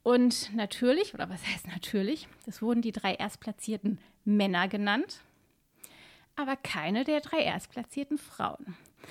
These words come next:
Es gab im Rahmen dieses, äh, dieser Veranstaltung auch noch eine sechs Kilometer Walking-Strecke und die Siegerin,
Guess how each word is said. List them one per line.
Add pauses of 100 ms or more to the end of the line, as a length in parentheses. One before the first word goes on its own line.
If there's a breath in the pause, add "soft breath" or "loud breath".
(240 loud breath)
Es
gab
im
Rahmen
dieses,
äh,
dieser
Veranstaltung
auch
noch
eine
sechs
Kilometer
Walking-Strecke (440 loud breath)
und
die
Siegerin,